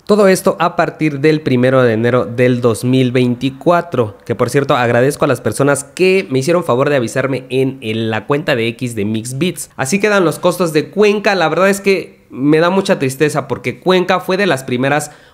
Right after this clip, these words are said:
cuentas de las que hablamos aquí en el canal, cuando nació el canal de Mixed Bits, cuando vi que no había ningún canal que hablara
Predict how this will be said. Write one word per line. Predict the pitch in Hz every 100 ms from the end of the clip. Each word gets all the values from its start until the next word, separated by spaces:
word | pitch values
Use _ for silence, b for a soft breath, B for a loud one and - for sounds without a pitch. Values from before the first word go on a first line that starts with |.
| B
cuentas | 135 147 139 139 143
de | 127
las | 110
que | - 101
hablamos | 110 135 135 131
aquí | 104 127
en | 123
el | 123
canal, | 107 127 143 - _ 127
cuando | - 123 113
nació | 113 110 156
el | 151
canal | 143 139
de | 135
Mixed | 135 135 -
Bits, | 135 135
cuando | 123 117 120
vi | 135 165
que | 170
no | 139 127 143
había | 143 151
ningún | 139 123 135
canal | 135 131 135
que | 135 120
hablara | 110 127 139 139